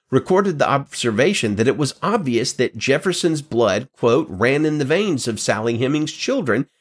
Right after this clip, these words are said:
and that one child could be mistaken for Jefferson."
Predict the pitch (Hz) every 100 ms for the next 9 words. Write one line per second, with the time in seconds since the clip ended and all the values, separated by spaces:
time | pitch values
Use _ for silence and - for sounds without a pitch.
0 | _ _ 117 131 101 123 202 240 - 104
1 | 120 156 - 156 143 170 175 190 - 131
2 | - 185 180 220 214 247 254 220 -